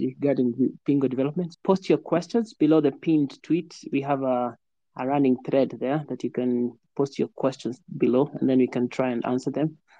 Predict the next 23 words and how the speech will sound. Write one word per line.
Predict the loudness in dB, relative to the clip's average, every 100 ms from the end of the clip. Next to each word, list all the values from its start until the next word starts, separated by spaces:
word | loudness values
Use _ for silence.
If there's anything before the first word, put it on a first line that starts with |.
| _ 4
Now, | 4 6
I |
think | 4 4
we'll | 4
come | 4 2 2
back | 0 -2 -8
to | -8
Ken. | -4 -2 -2 0
Maybe | 4 4
you | 4
can | 4 2
speak | 0 -6 -6 -6 2
to | 4
us | 4
a | 4
little | 4 4 2 -2
bit | -2
about | 2 2 2
the, | 0 -2 _
uh, | -4 0
one | 2 4 2
billion | 4 4 4 2 2
nut | 0